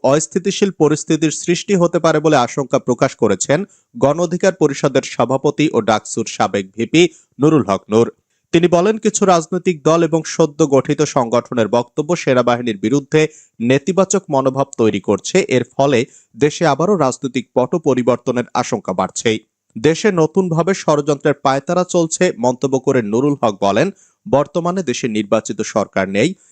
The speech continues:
এ ধরনের শূন্যতার সুযোগে বিভিন্ন মহল ষড়যন্ত্র এবং জটিল পরিস্থিতি সৃষ্টি করতে পারে। বিশেষ করে হাসনাত, সার্জিস কিংবা ছাত্রদের তৈরি জাতীয় নাগরিক পার্টির মতো সংগঠনগুলো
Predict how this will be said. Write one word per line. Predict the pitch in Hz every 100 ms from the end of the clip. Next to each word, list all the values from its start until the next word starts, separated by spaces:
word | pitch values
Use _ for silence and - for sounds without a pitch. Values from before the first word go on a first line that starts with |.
| _
এ | -
ধরনের | 135 151 165 165
শূন্যতার | - 170 180 190 196
সুযোগে | 196 - 147 147 143
বিভিন্ন | 110 107 143 147
মহল | 143 127 131
ষড়যন্ত্র | 120 123 117 127 156 160
এবং | 185 147 139 - _ -
জটিল | 110 147 - 127
পরিস্থিতি | 151 143 - 139 143
সৃষ্টি | - 120 -
করতে | 110 95 -
পারে। | 95 95 104 _ _ - _ _
বিশেষ | 113 156 196 -
করে | 175
হাসনাত, | 156 160 165 - 196
সার্জিস | - 170 143 139 156
কিংবা | - 143 139
ছাত্রদের | 135 - 131 - 165 185 180
তৈরি | 165 151 151 165 110
জাতীয় | 135 131 185
নাগরিক | 170 120 113 139 135
পার্টির | 127 117 123
মতো | 117 117
সংগঠনগুলো | - 120 110 139 - 156 147 156 190